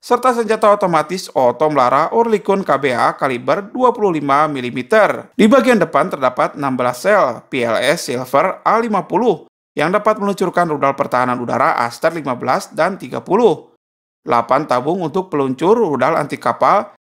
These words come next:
Tissot dan delapan tabung untuk meluncurkan rudal jelajah serang darat Otomet.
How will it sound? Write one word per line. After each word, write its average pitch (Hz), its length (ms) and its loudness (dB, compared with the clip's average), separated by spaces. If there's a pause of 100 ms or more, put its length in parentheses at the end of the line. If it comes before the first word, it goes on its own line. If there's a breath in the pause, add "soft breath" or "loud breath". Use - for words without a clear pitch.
(180)
Tissot 208 640 0
dan 143 400 -2
delapan 120 320 -2
tabung 139 480 -2
untuk 254 240 -2
meluncurkan 233 480 2
rudal 147 240 0
jelajah 135 340 -2
serang 131 300 -4
darat 160 480 0
Otomet. 127 640 -2